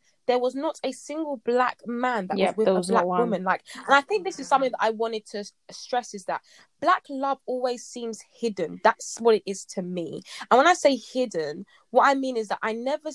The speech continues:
Speaker 1: really see a black man, like, unapologetically, like, I'm not saying all of them, I'm not saying, like, obviously there are people, but I'm talking about young people, especially, like,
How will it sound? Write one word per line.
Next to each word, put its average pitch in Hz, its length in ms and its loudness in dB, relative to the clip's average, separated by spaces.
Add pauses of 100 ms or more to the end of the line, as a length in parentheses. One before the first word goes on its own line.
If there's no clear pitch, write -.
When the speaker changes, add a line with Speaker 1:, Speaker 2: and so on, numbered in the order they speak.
Speaker 1:
really 240 220 -10
see - 500 -12
a 190 80 0 (100)
black 202 400 2
man, 214 580 -4 (380)
like, 214 280 6 (400)
unapologetically, 269 1300 -4
like, 202 120 0
I'm 277 100 6
not 349 100 0
saying 339 180 -4
all 302 100 0
of 269 60 -8
them, 196 180 -2
I'm 233 100 0
not - 140 -6
saying, 262 180 0
like, 208 160 -6 (340)
obviously 277 200 2
there 226 160 0
are 247 180 4
people, 190 600 -16 (240)
but 190 140 0
I'm 214 100 0
talking 269 140 -6
about 214 220 -4
young 240 220 -2
people, 190 400 -10
especially, 208 400 -8
like, 190 120 -4